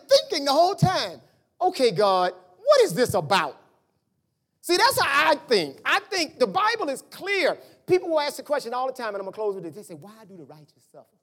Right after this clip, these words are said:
And they make it sound like some kind of way. Good people that ain't doing nothing wrong ever just suffer. When the Bible don't teach that, the Bible teaches,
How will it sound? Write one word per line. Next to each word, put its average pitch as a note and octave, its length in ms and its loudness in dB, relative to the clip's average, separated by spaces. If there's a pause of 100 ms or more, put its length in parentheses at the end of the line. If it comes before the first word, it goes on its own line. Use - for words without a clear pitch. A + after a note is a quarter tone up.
(960)
And F4+ 120 -4
they F#4+ 60 -4
make G4 200 -4
it E4 80 -4
sound F#4+ 320 -2
like D#4+ 160 -2
some E4+ 220 -8
kind D#4 220 -4
of C#4+ 80 -6
way. A#3 280 2 (640)
Good F#4 340 -2
people D#4+ 320 0
that C4+ 120 2
ain't C4 240 -2
doing A3+ 320 0
nothing D#4+ 260 0
wrong D4+ 320 0
ever F#3 400 0 (800)
just - 360 -2
suffer. F4 460 0 (1600)
When G#4+ 140 0
the F#4+ 80 0
Bible G#4+ 400 0
don't F#4 260 0
teach C5+ 280 2
that, D#4 180 0
the D#4 60 -6
Bible F4 340 0
teaches, C4+ 340 -4